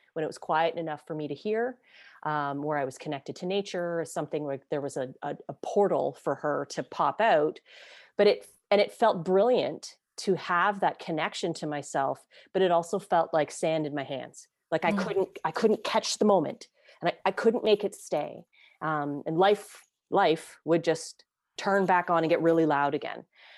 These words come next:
Speaker 1: Um, so for the listeners, I mean, yes, it is a, I say simple concept, and it can be easy.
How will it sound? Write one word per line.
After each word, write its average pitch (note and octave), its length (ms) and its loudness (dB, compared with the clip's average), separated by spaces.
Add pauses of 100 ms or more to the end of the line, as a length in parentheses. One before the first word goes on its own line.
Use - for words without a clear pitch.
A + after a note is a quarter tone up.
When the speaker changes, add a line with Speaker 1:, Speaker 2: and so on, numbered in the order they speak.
(180)
Speaker 1:
Um, C#3 440 -4 (640)
so E3+ 400 2
for - 160 0
the G3+ 120 2
listeners, F#3+ 840 -4
I G3 40 -2
mean, E3+ 280 -2
yes, G#3 460 0
it F3+ 100 0
is E3+ 140 0
a, D#3+ 340 0 (540)
I E3 40 -10
say D#3+ 140 -10
simple G#3+ 560 -4
concept, - 800 -8 (460)
and F#3 140 0
it - 160 -4
can A3+ 560 -2
be F3+ 260 -6
easy. F#3+ 640 -6